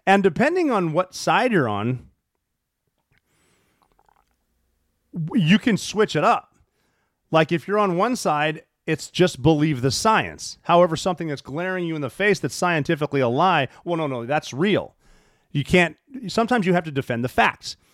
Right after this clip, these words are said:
And it's all, ba-, it, it's not, again, it's not about you, it's about the politician. Right now, because of some failed policy, some ridiculous spending, because of a lockdown, because of what happens with keeping people out of work,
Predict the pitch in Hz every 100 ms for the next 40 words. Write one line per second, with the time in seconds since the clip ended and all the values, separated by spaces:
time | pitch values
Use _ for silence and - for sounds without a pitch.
0 | - _ _ - 156 160 151 - 185 180
1 | 208 233 180 208 196 170 165 143 165 170
2 | 160 202 120 160 170 175 185 214 208 139
3 | 135 123 135 131 196 165 107 - 147 208
4 | 311 202 233 180 127 _ _ - 139 180
5 | 202 214 165 131 - 147 196 196 147 139
6 | 147 135 123 101 143 185 202 - 165 147
7 | 135 113 135 151 190 185 143 - 127 117
8 | 151 139 139 127 143 160 175 139 156 139
9 | - - - _ _ _ _ _ - 196
10 | 202 196 185 160 202 170 180 147 151 127
11 | 123 156 170 120 -